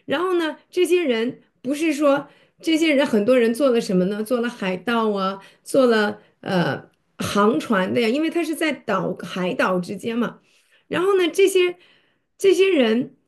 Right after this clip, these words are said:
当他们，呃，就好像山地的野蛮人，这是他们很多人都是这样的一个情况。对他们来讲，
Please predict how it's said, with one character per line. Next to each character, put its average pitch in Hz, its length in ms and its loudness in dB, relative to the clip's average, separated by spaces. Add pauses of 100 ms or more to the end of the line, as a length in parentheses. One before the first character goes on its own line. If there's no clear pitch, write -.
(340)
当 339 240 0
他 330 160 0
们， 294 440 2
呃， - 140 -6
就 - 200 -6
好 220 220 -2
像 320 200 -2
山 349 360 -2
地 339 160 0
的 240 140 4
野 202 280 0
蛮 180 180 -4
人， 196 180 -6
这 349 140 -8
是 330 120 -10
他 - 200 -2
们 359 140 0
很 202 360 0
多 320 220 0
人 233 240 2
都 254 120 0
是 254 100 -4
这 359 160 -4
样 330 160 0
的 220 80 0
一 170 160 -4
个 170 100 -4
情 175 220 -4
况。 185 280 -10 (380)
对 403 160 6
他 392 120 4
们 370 160 4
来 220 200 4
讲， 190 360 0